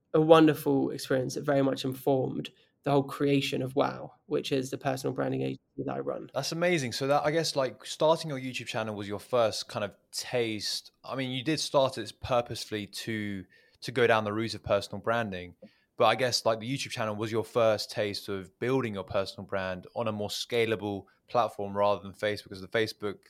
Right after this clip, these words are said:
Speaker 2: I mean, it's not designed for that sort of thing, right? Yeah, I, I think, like, what was that experience like of actually seeing that growth, and,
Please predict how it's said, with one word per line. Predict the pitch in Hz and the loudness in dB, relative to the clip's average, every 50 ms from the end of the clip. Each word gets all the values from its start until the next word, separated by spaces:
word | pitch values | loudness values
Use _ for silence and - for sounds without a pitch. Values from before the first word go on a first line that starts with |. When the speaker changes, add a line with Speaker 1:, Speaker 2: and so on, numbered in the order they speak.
| _ _ _ _ _ _ _ _ _ _ - | _ _ _ _ _ _ _ _ _ _ -12
Speaker 2:
I | |
mean, | 104 107 107 107 | -10 -8 -6 -6
it's | 107 107 - - | -6 -6 -2 0
not | 127 117 110 101 | 0 0 0 -2
designed | 110 104 113 120 120 117 107 - | -4 2 4 4 4 4 2 0
for | - 101 | 0 0
that | 104 107 | 0 0
sort | - - 98 | 0 -4 -8
of | 98 - | -6 -2
thing, | - 110 101 92 | -2 -2 -2 -2
right? | 92 95 101 101 - _ _ _ - | -2 -2 -2 -2 -4 _ _ _ 2
Yeah, | 165 180 160 123 | 6 8 8 8
I, | 107 117 - 82 135 | 8 6 4 2 2
I | |
think, | - 151 151 135 135 | 0 0 0 2 2
like, | 131 131 127 | 2 2 4
what | 143 156 160 | 4 4 4
was | 151 147 | 6 4
that | 131 131 | 4 2
experience | - - - 143 127 120 - 131 | 0 -2 -2 -2 -2 -2 -2 2
like | 139 135 135 131 110 117 | 4 4 4 4 4 2
of | 107 | 2
actually | 107 104 - - 110 101 | 2 2 2 0 -4 -4
seeing | - - - - 120 117 117 117 110 | -4 -4 -2 0 0 0 0 0 0
that | 104 101 101 | -2 -2 -2
growth, | - 120 120 117 110 104 101 98 95 - - - | -2 2 4 6 6 6 4 0 -4 -8 -10 -8
and, | - 113 113 110 | -8 -8 -8 -10